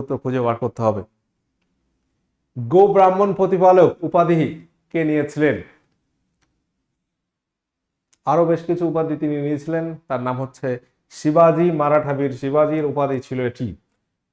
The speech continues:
অপশন এ সঠিক উত্তর হয়ে যাবে। তো শিবাজির রাজ্যাভিষেক কোথায় হয়? রায়গড় দুর্গে ষোলোশো চুয়াত্তর সালে। এটাও কিন্তু পরীক্ষায় আসে।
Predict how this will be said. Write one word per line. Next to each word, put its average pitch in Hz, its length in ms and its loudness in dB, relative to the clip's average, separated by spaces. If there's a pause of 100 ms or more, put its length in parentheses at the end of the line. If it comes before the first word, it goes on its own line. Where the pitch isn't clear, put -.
অপশন 123 380 -6
এ - 20 -4 (120)
সঠিক 127 280 -4
উত্তর 123 220 -6
হয়ে 117 160 -4
যাবে। 104 160 -10 (560)
তো - 140 -14
শিবাজির 180 460 4
রাজ্যাভিষেক 165 480 0 (100)
কোথায় 127 320 0
হয়? 110 180 -2 (520)
রায়গড় 151 400 0
দুর্গে 156 260 -2 (380)
ষোলোশো 131 320 -6
চুয়াত্তর 113 520 -8
সালে। 104 200 -6 (600)
এটাও 131 240 -2
কিন্তু 127 240 -6
পরীক্ষায় 131 420 -6 (340)
আসে। 104 280 -10